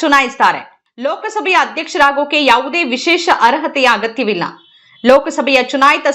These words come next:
ಸಂಸದರಾಗಿದ್ರೆ ಸಾಕು. ಆದ್ರೆ ಅಧ್ಯಕ್ಷರು ಅಥವಾ ಸ್ಪೀಕರ್ ಬೇರೆ ಸದಸ್ಯರ ಹಾಗಲ್ಲ, ಅವರಿಗೆ ಕೆಲವು ವಿಶೇಷ ಅಧಿಕಾರಗಳಿರುತ್ತೆ. ಸ್ಪೀಕರ್ ಹುದ್ದೆಗೆ ಆಯ್ಕೆಯಾದ ಕೂಡ್ಲೆ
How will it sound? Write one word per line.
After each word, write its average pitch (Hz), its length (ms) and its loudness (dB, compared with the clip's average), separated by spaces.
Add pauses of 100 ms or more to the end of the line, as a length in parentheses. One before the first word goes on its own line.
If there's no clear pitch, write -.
ಸಂಸದರಾಗಿದ್ರೆ 262 800 0
ಸಾಕು. 202 380 0 (480)
ಆದ್ರೆ 294 300 2
ಅಧ್ಯಕ್ಷರು 359 520 0 (160)
ಅಥವಾ 262 240 2
ಸ್ಪೀಕರ್ 302 520 0 (120)
ಬೇರೆ 311 220 2
ಸದಸ್ಯರ 285 560 0
ಹಾಗಲ್ಲ, 202 360 0 (220)
ಅವರಿಗೆ 233 340 0
ಕೆಲವು 262 240 0 (120)
ವಿಶೇಷ 302 360 0 (180)
ಅಧಿಕಾರಗಳಿರುತ್ತೆ. 220 840 0 (320)
ಸ್ಪೀಕರ್ 415 440 0
ಹುದ್ದೆಗೆ 370 280 0 (120)
ಆಯ್ಕೆಯಾದ 320 440 0 (120)
ಕೂಡ್ಲೆ 269 280 0